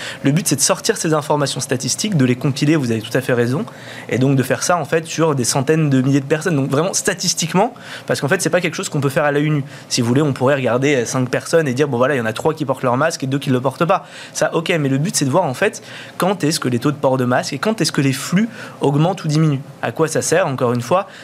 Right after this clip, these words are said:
par exemple, dans les transports en commun, comment gérer le nombre de métros qu'on met par jour pour être certain que les gens, bah, en fait, sont pas trop proches les uns des autres.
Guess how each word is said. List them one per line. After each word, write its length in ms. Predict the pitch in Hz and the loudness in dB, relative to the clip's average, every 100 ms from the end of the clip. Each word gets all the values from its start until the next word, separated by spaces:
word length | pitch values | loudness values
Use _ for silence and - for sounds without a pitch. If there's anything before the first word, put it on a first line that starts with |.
| - | -4
par 120 | 113 | 0
exemple, 360 | 117 123 151 139 | 2 0 -2 0
dans 100 | 123 | 0
les 80 | 123 | 0
transports 340 | 131 117 131 | -2 -2 0
en 80 | 120 | 0
commun, 360 | 110 131 185 214 - - | 2 0 0 -4 -14 -6
comment 300 | - 151 180 | -2 0 0
gérer 300 | 156 156 165 | 2 2 2
le 100 | 185 | 2
nombre 220 | 160 175 | 2 4
de 100 | 160 | 4
métros 340 | 160 156 - 185 | 4 0 0 0
qu'on 100 | 170 | 2
met 120 | 165 | 2
par 180 | 180 190 | 2 0
jour 220 | 233 226 | -2 0
pour 160 | 139 131 | 0 0
être 60 | |
certain 340 | - - 185 180 | 0 -2 -2 0
que 100 | 143 | 0
les 100 | 135 | 2
gens, 240 | 147 214 - - - - | 2 -2 -10 -18 -14 0
bah, 100 | 120 | 2
en 100 | 120 | 2
fait, 160 | 170 170 | 0 0
sont 160 | 139 | -2
pas 120 | 123 | -2
trop 180 | 135 - | -2 -4
proches 260 | 131 165 160 | 0 -2 0
les 140 | 139 | 0
uns 80 | 143 | 2
des 140 | 151 | 2
autres. 220 | 175 175 | 0 -2